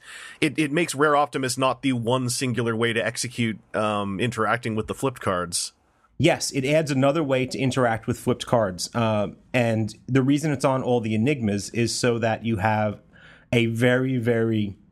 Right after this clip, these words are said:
Speaker 2: reasonable chance multiple times in the game of getting an Enigma card into your hand when you need an Enigma card.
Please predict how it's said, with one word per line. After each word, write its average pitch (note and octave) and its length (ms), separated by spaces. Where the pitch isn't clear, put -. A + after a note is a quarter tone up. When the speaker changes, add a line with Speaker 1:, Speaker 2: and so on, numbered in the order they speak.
Speaker 2:
reasonable A#2 640
chance A2+ 440
multiple A#2 420
times A#2 400
in G#2+ 100
the G#2 80
game G#2 520
of G#2+ 360
getting B2 300
an A2+ 120
Enigma A2+ 340
card A2 400
into A#2 200
your A2 100
hand G#2+ 360
when G#2+ 160
you G#2 80
need G2+ 200
an G2+ 120
Enigma F#2+ 400
card. F#2 260